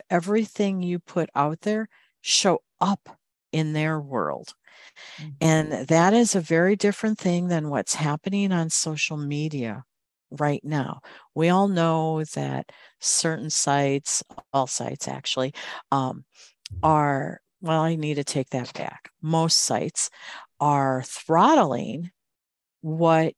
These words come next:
Speaker 1: your customers see, right? They're
Speaker 2: Right.
Speaker 1: not letting everything go through. Whereas if you have your own app, everything is available to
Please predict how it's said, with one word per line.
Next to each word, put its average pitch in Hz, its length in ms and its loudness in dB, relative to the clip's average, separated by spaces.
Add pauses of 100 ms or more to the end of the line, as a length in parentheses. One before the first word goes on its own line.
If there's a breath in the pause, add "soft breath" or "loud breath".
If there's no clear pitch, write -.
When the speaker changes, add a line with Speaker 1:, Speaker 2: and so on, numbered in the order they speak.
Speaker 1:
your 143 840 -4
customers - 640 -6
see, - 200 -2 (840)
right? 143 300 -2 (1000)
They're 143 100 -4
Speaker 2:
Right. 139 80 -4
Speaker 1:
not 151 240 2
letting 147 560 0
everything 147 480 -4
go 139 160 0
through. 143 360 -2 (360 loud breath)
Whereas 160 460 2
if 185 480 -2
you 160 260 -2
have 139 420 0
your 123 280 -6 (360)
own 156 380 -2 (160)
app, 139 380 0 (840)
everything 135 840 0 (580)
is 147 220 0
available 113 720 -4
to - 220 -8